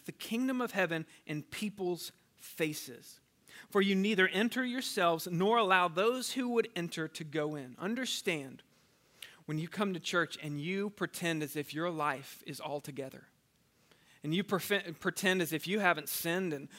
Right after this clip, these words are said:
uh, who knows how long, and you pretend as if you haven't dealt with any anger issues, any jealousy, anything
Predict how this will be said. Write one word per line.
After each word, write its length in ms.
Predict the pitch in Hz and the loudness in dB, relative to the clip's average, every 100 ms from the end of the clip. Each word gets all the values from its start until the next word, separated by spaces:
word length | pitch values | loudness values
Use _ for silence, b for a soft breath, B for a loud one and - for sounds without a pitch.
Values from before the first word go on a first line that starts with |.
| B | B
uh, 140 | - 165 | 0 0
who 240 | - 233 | 2 0
knows 340 | 180 196 185 - | 4 6 6 2
how 280 | - 175 | 0 2
long, 400 | 160 147 139 135 143 _ B B 185 | 2 0 -6 -10 -20 _ B B -4
and 100 | 165 | 0
you 100 | 233 | 2
pretend 440 | 220 190 226 220 | 2 0 4 4
as 140 | 196 175 | 4 4
if 120 | 175 - B B | 0 0 B B
you 120 | 196 | 6
haven't 340 | 202 196 180 240 190 | 8 6 2 -2 6
dealt 200 | 196 196 | 8 10
with 160 | 185 180 | 8 10
any 380 | 240 285 208 B B | 10 8 4 B B
anger 400 | 175 202 190 190 | 8 8 10 10
issues, 460 | 190 - 208 196 | 8 6 2 6
any 180 | 208 254 | 6 4
jealousy, 680 | 160 156 180 190 - 196 185 | 2 6 8 8 4 6 8
anything 540 | 240 302 - 254 247 | 8 6 6 6 6